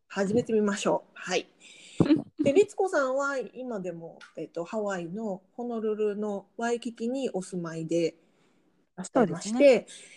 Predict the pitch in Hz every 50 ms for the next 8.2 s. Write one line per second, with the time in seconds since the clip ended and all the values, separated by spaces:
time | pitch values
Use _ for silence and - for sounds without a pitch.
0 | - - _ - 233 233 285 302 330 311 - 320 320 320 339 349 320 269 - 254
1 | 233 247 247 247 254 247 240 240 247 247 262 269 269 - - - _ 202 202 208
2 | 202 180 185 _ _ _ _ _ _ - 196 190 175 170 170 160 156 170 170 -
3 | - - 202 - - 330 302 277 226 196 185 175 165 175 190 202 202 196 185 175
4 | - - _ _ _ _ - 240 247 254 262 254 254 262 254 254 - 302 254 202
5 | 175 - - _ _ _ _ _ _ _ _ - 202 185 175 170 - - - -
6 | 233 269 277 285 294 294 330 285 - 311 302 277 220 180 165 170 170 185 185 170
7 | 165 - _ _ _ - 247 262 277 269 285 294 277 254 - - 156 160 - 180
8 | 214 202 190